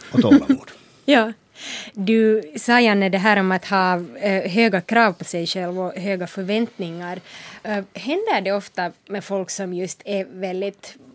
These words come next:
Speaker 2: aktiva motionärer, så att säga, och, och rör på sig mycket och vill verkligen komma tillbaka till samma prestanda som de någon gång har nått, att de helt enkelt i den här rehabiliteringsfasen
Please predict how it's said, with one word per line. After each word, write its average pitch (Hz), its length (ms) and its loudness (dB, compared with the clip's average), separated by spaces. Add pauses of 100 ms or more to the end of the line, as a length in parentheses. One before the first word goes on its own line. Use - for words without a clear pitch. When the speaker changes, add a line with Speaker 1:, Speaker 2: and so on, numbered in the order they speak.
(260)
Speaker 2:
aktiva 180 560 -4
motionärer, 180 880 -8
så 190 160 -10
att 175 140 -10
säga, 185 400 -6
och, - 80 -10
och 202 80 -4
rör 190 180 -2
på 175 220 -6
sig 175 160 -6
mycket 180 320 -6
och 180 140 -6
vill 185 360 -2 (380)
verkligen 180 520 -8
komma 185 240 -8
tillbaka 185 400 -4
till 165 140 -12
samma 175 280 -6
prestanda 175 540 -6
som 180 200 -10
de 175 80 -8
någon 180 200 -8
gång 170 160 -8
har 185 100 -8
nått, 196 300 -6
att 160 140 -4
de 170 260 -6
helt 190 260 -6
enkelt 180 260 -6
i 185 60 -4
den 175 80 -6
här 185 100 -4
rehabiliteringsfasen 185 1600 -4